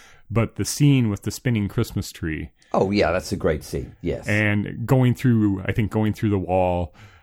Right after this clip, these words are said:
Speaker 1: uh, the domestic settings and, uh,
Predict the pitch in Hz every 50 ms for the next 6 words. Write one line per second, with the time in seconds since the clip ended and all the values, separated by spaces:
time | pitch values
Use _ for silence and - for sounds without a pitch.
0 | _ _ - - 98 101 98 98 98 95 92 92 98 98 95 95 143 139 117 -
1 | 139 131 135 131 135 139 143 - - - 131 120 110 - - - - _ _ _
2 | _ 175 170 151 123 - 151 - 135 113 104 98 85 80 82 87 85 - - -
3 | - - 110 107 107 107 104 104 101 101 104 98 101 110 107 104 104 104 101 98
4 | 98